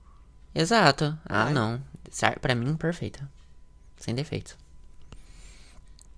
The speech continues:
Speaker 1: Bom, vamos pra uma próxima história, então. Meu advogado e eu colocamos arma-, armadilhas para minha esposa, adúltera e alcoólatra, no meu divórcio. Eita, meu.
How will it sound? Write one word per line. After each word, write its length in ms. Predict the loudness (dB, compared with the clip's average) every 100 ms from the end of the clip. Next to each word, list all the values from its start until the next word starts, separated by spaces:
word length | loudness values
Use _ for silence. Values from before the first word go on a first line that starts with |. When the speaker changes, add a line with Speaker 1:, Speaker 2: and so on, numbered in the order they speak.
| -20 -20 -20 -16 -16 4
Speaker 1:
Bom, 200 | 6 6
vamos 200 | 4 2
pra 100 | 2
uma 160 | 0 4
próxima 360 | 6 6 4
história, 380 | 0 0 0 0 -2 -8 -10 -10
então. 140 | -8 -8 -16 -20 -12 -10 -10 -2
Meu 120 | 0
advogado 460 | 2 2 4 4 4
e 60 |
eu 120 | 4 4
colocamos 460 | 4 2 2 4
arma-, 200 | 4 4 6
armadilhas 580 | 6 8 6 6 6
para 240 | 8 6 6
minha 260 | 4 4
esposa, 480 | 2 4 4 6 4 6
adúltera 640 | 6 8 4 6 6 6 6
e 100 | 4
alcoólatra, 640 | 6 6 6 6 2 0 0
no 160 | 2
meu 160 | 4 4
divórcio. 520 | 4 6 6 4 -6 -12 -4
Eita, 540 | 0 0 -2 -2 2 4
meu. 260 | 4 0